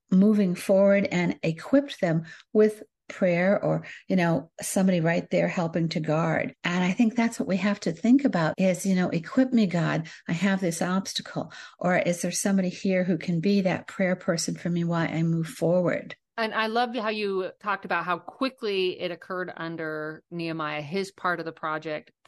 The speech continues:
Speaker 2: Prior, and, and we discussed this briefly, but prior, it had, like, they, they experienced, the people experienced opposition to their rebuilding for almost a decade and a half. And the longer we experience opposition,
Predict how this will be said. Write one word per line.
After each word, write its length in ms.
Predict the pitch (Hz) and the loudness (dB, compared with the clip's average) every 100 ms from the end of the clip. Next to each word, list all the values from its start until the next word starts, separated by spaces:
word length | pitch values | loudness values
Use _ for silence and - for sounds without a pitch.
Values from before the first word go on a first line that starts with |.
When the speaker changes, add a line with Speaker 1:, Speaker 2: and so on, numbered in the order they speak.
| - | 2
Speaker 2:
Prior, 640 | 302 370 349 165 139 180 | 4 6 4 0 -2 -2
and, 240 | 220 185 180 | -4 -4 -8
and 420 | - 180 180 175 165 - | -10 -8 -6 -8 -10 -10
we 160 | 185 190 | -6 -6
discussed 360 | 185 196 185 | -4 -6 -6
this 140 | 175 - | -10 -10
briefly, 380 | 185 180 180 | -6 -4 -4
but 180 | 180 - | -8 -8
prior, 680 | - 208 226 226 180 170 175 _ | -6 -2 -2 -2 -2 -4 -8 _
it 140 | 196 190 | -6 -4
had, 320 | 190 185 165 - | -4 -6 -8 -10
like, 180 | 180 175 - - | -8 -8 -10 -16
they, 640 | 170 202 208 226 233 220 - - | -6 -2 0 0 -2 -4 -8 -16
they 220 | 175 208 277 | -6 -4 -4
experienced, 680 | - - 202 190 180 - 175 | -6 -8 -4 -4 -6 -10 -14
the 80 | |
people 300 | 175 233 240 | -10 -8 -6
experienced 520 | 190 - - 180 175 - | -6 -8 -8 -6 -6 -6
opposition 800 | 165 170 170 175 - 156 147 147 _ | -6 -4 -6 -6 -6 -8 -8 -14 _
to 180 | - 170 | -10 -6
their 160 | 160 151 | -6 -6
rebuilding 840 | 160 160 170 196 180 160 160 - _ | -6 -6 -6 -6 -6 -6 -10 -12 _
for 180 | 170 - | -10 -6
almost 440 | 208 262 247 - 180 | -4 -4 -6 -10 -14
a 60 | |
decade 420 | 160 165 175 165 | -10 -10 -8 -10
and 180 | - 151 | -8 -12
a 80 | 143 - - | -14 -14 -6
half. 300 | - - 151 _ | -6 -6 -10 _
And 640 | - 185 180 175 175 175 - _ | -4 -2 0 -2 -4 -8 -12 _
the 80 | 170 | -8
longer 400 | 160 170 208 254 | -4 -2 -2 -4
we 140 | 233 214 | -4 -4
experience 680 | 208 - 185 180 175 170 | -6 -10 -8 -6 -6 -10
opposition, 920 | - 151 156 151 151 156 147 - 147 | -12 -12 -12 -12 -12 -12 -14 -14 -16